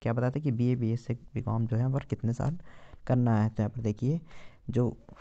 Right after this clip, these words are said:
फर्स्ट, सेकंड और थर्ड ईयर है, वो तो आपको यहाँ पर करना है, एकदम कंपलसरी है।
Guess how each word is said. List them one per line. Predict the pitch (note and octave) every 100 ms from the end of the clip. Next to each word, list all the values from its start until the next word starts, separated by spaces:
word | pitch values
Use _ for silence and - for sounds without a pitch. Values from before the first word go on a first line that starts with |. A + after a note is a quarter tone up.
| - -
फर्स्ट, | C3 -
सेकंड | - - B2 C3 C#3
और | C#3
थर्ड | - C3 A2+
ईयर | G#2+ A#2
है, | B2+
वो | A#2+ C#3
तो | C3
आपको | B2+ - D#3+ D3
यहाँ | B2+
पर | D#3
करना | D#3+ A#2+ A2+ B2
है, | C#3+
एकदम | C#3+ C#3+ - -
कंपलसरी | A#2+ A#2 A2+ A2 G#2+ A2
है। | A2